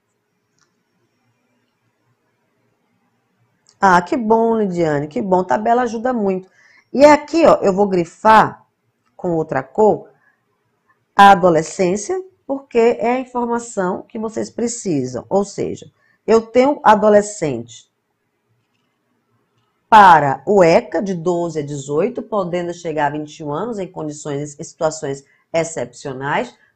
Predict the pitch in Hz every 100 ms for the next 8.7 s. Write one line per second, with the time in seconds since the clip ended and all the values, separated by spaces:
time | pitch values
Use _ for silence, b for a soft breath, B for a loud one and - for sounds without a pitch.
0 | _ - 269 262 226 208 214 226 220 220
1 | 196 160 147 143 175 220 165 143 135 135
2 | 135 147 240 220 208 226 247 254 254 247
3 | 247 247 226 208 220 - 208 214 214 -
4 | 233 202 175 175 226 247 - 359 _ _
5 | _ - 160 175 233 - 185 165 160 -
6 | 151 143 139 170 160 165 160 151 151 165
7 | 180 202 180 180 - 233 208 180 190 185
8 | 190 165 190 262 - _ _